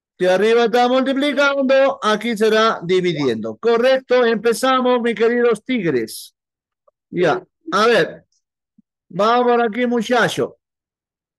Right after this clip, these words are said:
Cien, raíz cuadrada de cien.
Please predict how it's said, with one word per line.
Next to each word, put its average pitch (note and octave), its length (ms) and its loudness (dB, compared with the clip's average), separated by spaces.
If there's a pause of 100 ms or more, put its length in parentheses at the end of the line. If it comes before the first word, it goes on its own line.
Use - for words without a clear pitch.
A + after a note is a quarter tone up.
(380)
Cien, C#4 640 0
raíz B3 240 2
cuadrada C#4 440 2
de C#4+ 40 0
cien. C#4 640 0